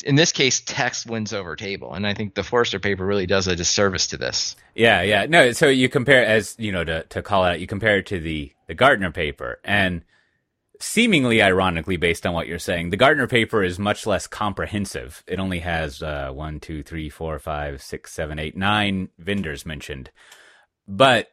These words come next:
Speaker 2: the way they wangle, the way they figured out the content is like, "We're gonna show less vendors, but we're gonna tell you more about each vendor." So they do their, I don't know, they must have some lingo for this inside Gartner, but they have their one paragraph description with advice at the end of it. Here they have use cases. Like,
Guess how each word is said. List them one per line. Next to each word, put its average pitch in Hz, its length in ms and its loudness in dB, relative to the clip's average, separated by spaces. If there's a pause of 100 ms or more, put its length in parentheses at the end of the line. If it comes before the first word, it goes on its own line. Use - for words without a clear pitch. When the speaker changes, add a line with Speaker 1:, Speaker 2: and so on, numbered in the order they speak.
Speaker 2:
the 110 120 0
way 127 180 8
they 139 180 8
wangle, 95 460 2
the 98 80 0
way 113 140 6
they 113 120 8
figured 101 260 2
out 90 100 2
the 90 80 -6
content 90 340 -4
is 82 120 -6
like, 87 160 -2
"We're 110 100 0
gonna 165 200 4
show 123 360 4
less 107 320 4
vendors, 90 640 -2 (360)
but 107 100 0
we're 110 160 4
gonna 113 160 0
tell 117 220 2
you 104 160 0
more 95 440 2
about 73 320 -4
each 73 200 -10
vendor." 73 500 -10
So - 160 -4
they 98 160 4
do 95 200 2
their, 80 300 0 (380)
I - 60 6
don't 165 100 8
know, 131 260 2
they 127 140 8
must 135 220 4
have 110 180 4
some 98 180 0
lingo 98 320 2
for 117 140 2
this 110 180 2
inside 107 380 2
Gartner, 110 340 4
but 98 160 2
they 95 120 2
have 95 260 2
their 82 180 2
one 98 260 -2
paragraph 95 560 2
description 82 640 -6
with 76 180 -6
advice 80 440 -6
at 73 80 -14
the 67 160 -14
end 64 100 -16
of 58 100 -18
it. 57 140 -18
Here 87 180 -8
they 80 100 -6
have 73 160 -10
use 73 180 -10
cases. 76 320 -12
Like, 78 240 -8